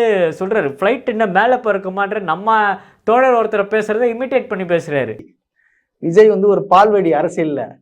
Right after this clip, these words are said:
Speaker 2: இன்னும் எல் கே ஜி இருக்குது, யூ கே ஜி இருக்குது, ஃபர்ஸ்ட் ஸ்டாண்டர்ட் இருக்குது, செகண்ட் ஸ்டாண்டர்ட் இருக்குது, தேர்ட் ஸ்டாண்டர்ட், ஃபோர்த் ஸ்டாண்டர்ட், டுவெல்த், டுவெல்த் வரைக்கும் இருக்குது.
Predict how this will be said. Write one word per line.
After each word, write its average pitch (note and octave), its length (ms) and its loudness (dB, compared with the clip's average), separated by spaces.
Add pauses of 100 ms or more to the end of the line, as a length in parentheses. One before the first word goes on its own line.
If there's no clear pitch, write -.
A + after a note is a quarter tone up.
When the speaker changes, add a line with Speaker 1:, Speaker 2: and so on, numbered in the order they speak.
(440)
Speaker 2:
இன்னும் G3 260 -2
எல் F#3+ 140 2
கே G#3+ 180 4
ஜி F#3 160 -2
இருக்குது, E3+ 200 -2
யூ G3 240 -2
கே G3+ 180 4
ஜி F3 120 -2
இருக்குது, F3 260 -6
ஃபர்ஸ்ட் - 260 -4
ஸ்டாண்டர்ட் G#3+ 40 6
இருக்குது, F3 460 -2
செகண்ட் F#3+ 300 0
ஸ்டாண்டர்ட் F3+ 240 0
இருக்குது, F#3 400 0 (520)
தேர்ட் A#3 220 6
ஸ்டாண்டர்ட், G#3+ 300 2
ஃபோர்த் A3 240 4
ஸ்டாண்டர்ட், A3+ 420 -2
டுவெல்த், A3 320 6
டுவெல்த் B3 140 8
வரைக்கும் B3 340 6
இருக்குது. A3+ 300 2